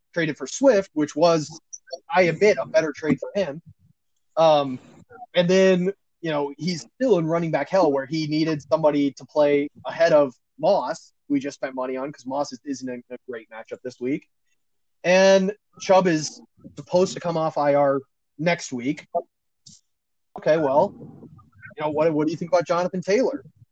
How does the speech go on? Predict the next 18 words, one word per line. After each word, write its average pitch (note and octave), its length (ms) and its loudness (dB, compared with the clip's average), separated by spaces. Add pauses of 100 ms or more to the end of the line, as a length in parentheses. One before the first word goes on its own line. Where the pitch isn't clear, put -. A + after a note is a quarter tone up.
(680)
And C3+ 300 -6 (420)
I D3+ 160 0
needed F3 260 0
a D#3+ 40 -4
roster D#3 400 0
<laughs> - 20 2
spot D#3+ 320 -6 (180)
to, C3+ 320 -4 (280)
uh, C#3 420 2 (160)
get D#3 200 -4
C D#3+ 200 -6
M C#3+ 80 -4
C E3 240 -4
off E3 180 0
of D#3+ 120 -4
I D#3+ 180 0
R, E3 360 2
and C3 200 -2